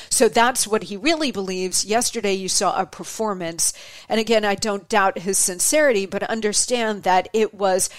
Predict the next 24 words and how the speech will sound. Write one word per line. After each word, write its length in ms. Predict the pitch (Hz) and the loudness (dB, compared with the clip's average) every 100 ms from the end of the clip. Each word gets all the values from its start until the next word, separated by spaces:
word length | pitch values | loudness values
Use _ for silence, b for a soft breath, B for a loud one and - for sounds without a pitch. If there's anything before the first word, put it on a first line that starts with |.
| B | B
packaged 680 | - 262 254 - 202 - - - | -4 -2 -2 0 0 0 -4 -6
in 100 | 208 | -6
a 140 | 190 | -6
prettier 560 | 170 - 240 208 170 165 | -6 -8 -6 -6 -4 -6
package 840 | - 220 202 - - - - - - _ - | -6 -6 -6 -6 -10 -4 -2 -2 -6 _ -6
yesterday, 640 | 190 - - - - - - _ _ _ _ _ _ _ _ _ _ _ - | -4 -4 -6 -8 -8 -8 -16 _ _ _ _ _ _ _ _ _ _ _ -8
uh, 200 | 185 170 | -4 -4
by 640 | 151 214 160 170 160 160 _ | -2 0 0 0 -4 -10 _
Mc-, 260 | 175 175 - | _ -20 -18
McConaughey 880 | 190 185 - 185 165 170 170 165 170 | -10 -10 -4 -4 -2 -6 -6 -6 -8
and, 160 | 160 151 | -10 -12
and 180 | 190 170 | -12 -4
by 200 | 170 156 | -4 -4
the 100 | 156 | -4
White 260 | 160 - | -6 -6
House. 640 | 160 - 87 - - - _ _ _ _ _ B B - | -8 -8 -4 0 0 -2 _ _ _ _ _ B B 2
But 180 | 262 | 4
what 160 | 254 247 | 6 4
set 240 | - 370 | 4 4
him 100 | 415 | 2
apart, 540 | 262 - - 247 165 143 - | 0 -2 2 4 4 0 -6
and 120 | 196 | 0
this 220 | 269 - | 2 2
is, 280 | 254 - | 2 0